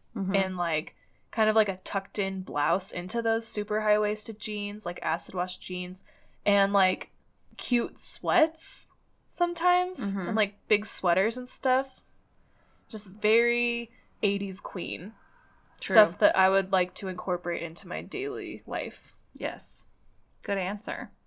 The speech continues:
Speaker 1: Um, my second one, I'm, it's gonna, hmm, okay.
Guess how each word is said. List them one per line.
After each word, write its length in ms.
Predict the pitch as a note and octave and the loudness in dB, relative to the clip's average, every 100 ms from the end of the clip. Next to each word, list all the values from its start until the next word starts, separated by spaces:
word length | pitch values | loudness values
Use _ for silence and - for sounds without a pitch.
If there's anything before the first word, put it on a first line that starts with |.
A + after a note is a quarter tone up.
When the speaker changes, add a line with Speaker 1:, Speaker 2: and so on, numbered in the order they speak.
| - - _ - _ _ _ _ - | -20 -20 _ -20 _ _ _ _ 2
Speaker 1:
Um, 580 | G#3+ G#3 G3+ G3+ G3+ - - | 8 10 8 4 -2 -6 2
my 800 | G3+ G#3 G3+ G3+ G#3 G#3 A3+ - - _ _ _ - | 10 12 12 6 2 -2 -4 -8 -20 _ _ _ -2
second 600 | - - A3+ A#3+ C#4 - | 2 6 6 6 2 2
one, 520 | G3 F#3 F3+ F3+ F#3 | 2 4 4 2 0
I'm, 280 | - G3 F#3+ _ _ _ _ | 0 -2 -4 _ _ _ _
it's 160 | B3 - | -6 -4
gonna, 160 | F4+ A#4 - - - | -2 -2 -2 -8 -2
hmm, 340 | C4 A3 F#3+ F#3 - | 0 0 -4 -8 -2
okay. 220 | G#3+ F3+ | 0 0